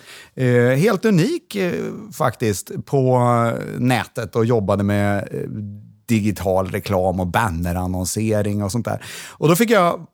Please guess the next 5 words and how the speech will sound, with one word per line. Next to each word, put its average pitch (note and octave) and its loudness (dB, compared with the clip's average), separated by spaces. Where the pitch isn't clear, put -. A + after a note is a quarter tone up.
förmånen C3+ 2
att D3+ 0
bygga D3+ 2
upp A#2 2
sponsringen C3+ -4